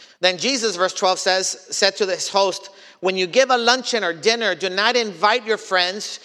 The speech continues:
your brothers or sisters, your relatives, or your rich neighbors.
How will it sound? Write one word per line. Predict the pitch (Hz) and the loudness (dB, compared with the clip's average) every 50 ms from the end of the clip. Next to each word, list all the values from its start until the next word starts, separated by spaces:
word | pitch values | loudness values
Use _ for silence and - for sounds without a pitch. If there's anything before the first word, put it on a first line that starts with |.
| - - - | -20 -6 0
your | - 185 | 0 0
brothers | 165 135 190 202 208 208 214 226 220 220 | 2 4 4 4 4 4 2 2 0 0
or | 202 185 | -2 -2
sisters, | - - 208 208 202 - - 220 220 208 160 | -2 0 0 -2 0 -2 -2 -2 -2 -2 -2
your | 180 170 | -2 -2
relatives, | 160 170 180 190 214 214 - - 220 214 185 190 | 0 2 2 2 0 -2 -2 -2 -2 -2 0 0
or | 185 180 170 - - - - - | -2 -2 -2 -6 -12 -18 -6 -2
your | 170 180 160 | 0 0 2
rich | 156 165 240 262 - - - | 4 4 4 4 2 -2 -6
neighbors. | 190 190 214 247 247 190 170 160 185 190 - - | -2 0 0 0 0 0 0 0 0 -2 -6 -10